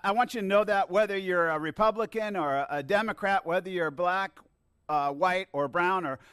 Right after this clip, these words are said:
or whether you're rich or whether you're broke today, whether, um, you're young or, or whether you're old, whether you identify as gay or straight or, or something out, whether you love Jesus or you're just checking Jesus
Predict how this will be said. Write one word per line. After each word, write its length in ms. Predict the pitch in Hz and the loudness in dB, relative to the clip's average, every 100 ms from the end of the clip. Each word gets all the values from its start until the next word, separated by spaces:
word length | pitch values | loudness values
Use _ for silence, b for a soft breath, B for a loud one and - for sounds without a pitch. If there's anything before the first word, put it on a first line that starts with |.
| b | b
or 80 | 151 | -2
whether 240 | 160 214 208 | 2 2 0
you're 220 | 170 147 | -2 0
rich 340 | 185 226 - | 0 -2 -4
or 80 | 139 | -2
whether 240 | 170 190 | 0 0
you're 140 | 175 135 | -2 -4
broke 340 | 139 190 208 | 2 2 2
today, 460 | - 202 202 202 180 b b | -4 0 2 2 -6 b b
whether, 480 | 165 220 220 208 190 - | 2 2 2 0 -2 -2
um, 560 | 180 170 165 156 151 - b | 0 0 -2 -6 -10 -14 b
you're 240 | 175 202 | 0 0
young 600 | 180 202 277 208 123 123 - | 2 0 2 0 -4 -8 0
or, 240 | 175 170 185 | 2 4 2
or 140 | 180 | 2
whether 260 | 185 202 190 | 2 2 0
you're 240 | 175 175 | -4 -2
old, 300 | 196 220 185 | 0 0 0
whether 240 | 190 208 | 0 0
you 160 | 214 202 | 0 -4
identify 640 | 170 185 196 190 185 190 | 0 -2 -2 -2 0 0
as 280 | 165 165 120 | -2 -6 -6
gay 360 | 160 180 196 180 | 0 2 2 -2
or 120 | 147 | -6
straight 440 | - 196 190 190 | -6 -2 -2 -2
or, 260 | 147 156 - | -4 -4 -2
or 100 | 160 | -4
something 480 | 147 220 202 196 175 | -4 -2 -2 -4 -2
out, 240 | 170 180 - B | 0 0 -4 B
whether 240 | 185 254 294 | 2 2 2
you 160 | 262 | -2
love 300 | 190 226 262 | 0 2 2
Jesus 500 | 180 240 233 220 202 - | 0 -6 -2 0 0 0
or 100 | 185 | -2
you're 160 | 254 | -2
just 260 | 254 262 - | -2 -2 -4
checking 480 | - 240 226 247 190 | -4 -2 -2 -4 -8
Jesus 480 | 175 214 160 175 | -8 -10 -8 -10